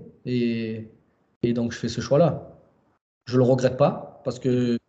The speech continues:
euh, personnellement et sur le terrain, j'ai énormément progressé et, et j'en retiens que du positif, même si on a vécu des, des saisons très compliquées.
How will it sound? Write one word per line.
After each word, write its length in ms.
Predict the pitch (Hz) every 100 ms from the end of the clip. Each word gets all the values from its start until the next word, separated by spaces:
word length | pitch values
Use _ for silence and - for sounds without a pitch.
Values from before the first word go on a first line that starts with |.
| _ _ _ _ -
euh, 280 | 117 117 113
personnellement 840 | - 143 - 131 127 123 123 170
et 200 | 165 123
sur 160 | 120 120
le 60 |
terrain, 220 | 117 127 147
j'ai 140 | 131
énormément 360 | 127 127 131 127
progressé 720 | - 123 120 - 156 - - - - _
et, 840 | 123 120 117 117 113 113 117 113 113
et 40 |
j'en 140 | 113 123
retiens 280 | 127 131
que 200 | 127 - 156
du 120 | 143
positif, 460 | 143 127 151 170
même 160 | 139 131
si 100 | -
on 80 | 127
a 100 | 120
vécu 240 | 120 -
des, 240 | 127 113 - - - -
des 60 |
saisons 240 | 110 123 127
très 160 | 139
compliquées. 580 | 135 127 123 139 202 -